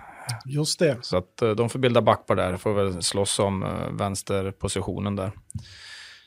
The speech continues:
Speaker 2: Eh, framåt. Det är så tråkigt att säga Gretzky, så jag skiter i det.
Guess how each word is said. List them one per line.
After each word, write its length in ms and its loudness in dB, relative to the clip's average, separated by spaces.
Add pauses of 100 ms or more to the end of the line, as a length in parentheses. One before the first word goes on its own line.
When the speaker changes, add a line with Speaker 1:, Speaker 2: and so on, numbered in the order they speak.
(400)
Speaker 2:
Eh, 600 8 (200)
framåt. 720 6 (1300)
Det 80 -10
är 40 -10
så 120 -4
tråkigt 360 -6
att 60 0
säga 200 0
Gretzky, 440 -4
så 100 -4
jag 100 -4
skiter 340 -4
i 80 -2
det. 140 -4